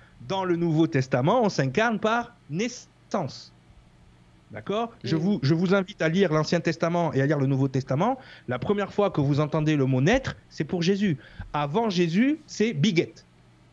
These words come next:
Speaker 1: Il engendre. Tu vois ? Euh, euh, la, la me-, euh, Ma-, Mathulésa-, euh, Ma-, Mathusalem engendre Lamech,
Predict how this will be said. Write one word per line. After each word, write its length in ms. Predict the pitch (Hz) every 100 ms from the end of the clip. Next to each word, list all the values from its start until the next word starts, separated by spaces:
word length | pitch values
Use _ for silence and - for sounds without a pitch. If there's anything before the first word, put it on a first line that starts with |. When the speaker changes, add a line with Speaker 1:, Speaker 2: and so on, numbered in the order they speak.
| _ -
Speaker 1:
Il 100 | 139
engendre. 440 | 180 156 127 113 - _ _ _ _
Tu 60 | 113
vois ? 280 | 135 156 - - _ -
Euh, 400 | 120 117 113 110 113 120
euh, 560 | 120 113 110 107 104 104
la, 240 | 135 131
la 160 | 131 135
me-, 220 | 170 180
euh, 100 | 156
Ma-, 140 | 143 131
Mathulésa-, 840 | 143 139 170 170 156 170 165 151 -
euh, 120 | 139
Ma-, 140 | 139 135
Mathusalem 800 | 151 170 170 175 175 170 131 113
engendre 560 | 156 143 156 156 120 107
Lamech, 480 | 120 127 151 185 -